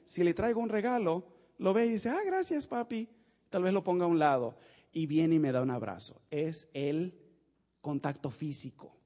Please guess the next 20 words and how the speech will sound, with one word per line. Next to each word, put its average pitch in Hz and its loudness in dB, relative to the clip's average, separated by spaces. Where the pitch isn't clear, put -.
Básicamente 185 -2
es, 151 -4
es 151 0
la 147 0
manera 135 0
en 160 0
que 143 -6
suplo 139 -6
sus 135 -6
necesidades. 160 -6
Neti 156 2
nos 147 2
va 139 4
a - 6
hablar 143 4
un 139 0
poquito 139 0
acerca 135 -4
de 139 2
esto, 160 0